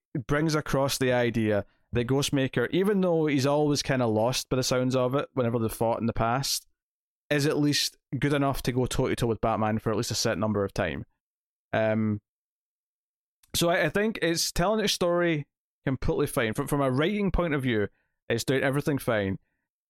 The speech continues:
um, except for the fact that I just don't like the villain, and I don't like the trope of the, he's in the backstory stuff. Uh, it's, that's partially personal taste.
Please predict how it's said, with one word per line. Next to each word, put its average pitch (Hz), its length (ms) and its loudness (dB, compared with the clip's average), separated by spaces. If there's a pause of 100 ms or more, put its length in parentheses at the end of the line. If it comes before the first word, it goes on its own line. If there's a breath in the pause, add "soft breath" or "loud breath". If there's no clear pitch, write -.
um, 107 380 0
except 143 240 0
for 147 60 0
the 127 80 -2
fact 127 140 2
that 117 80 2
I - 20 2
just 113 120 -2
don't 110 140 -2
like 110 140 0
the 104 60 0
villain, 104 300 -2
and 104 120 0
I 104 40 0
don't 113 120 -2
like 110 100 -4
the 107 60 -4
trope 110 320 -2
of 107 120 -4
the, 107 260 0 (120)
he's 117 260 0
in 107 100 2
the 104 80 0
backstory 101 680 -2
stuff. - 300 -4 (760)
Uh, 101 140 -2
it's, - 120 -6 (840)
that's 175 240 0
partially 175 680 0 (200)
personal 151 420 0
taste. 127 520 -2